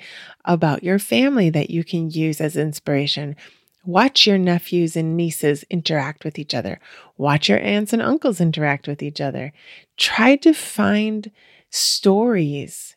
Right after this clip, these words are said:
instead of being upset at, at the holiday season. Try to find a story in what's happening around you.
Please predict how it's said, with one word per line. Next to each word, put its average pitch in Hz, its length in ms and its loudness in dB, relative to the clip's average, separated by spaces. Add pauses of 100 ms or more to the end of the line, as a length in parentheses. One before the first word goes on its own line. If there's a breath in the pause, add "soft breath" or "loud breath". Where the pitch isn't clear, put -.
instead 202 380 -2
of 202 240 -2
being 208 380 0
upset - 800 -4 (340 loud breath)
at, - 380 0 (520)
at 175 220 -2
the 170 80 -2
holiday 151 460 -2
season. 160 400 -6
Try - 300 -6
to 254 120 0
find 226 260 -4
a 196 80 0
story 156 640 0
in 160 300 -6
what's 151 280 -2
happening 156 720 -2
around 139 500 -2
you. 80 180 -4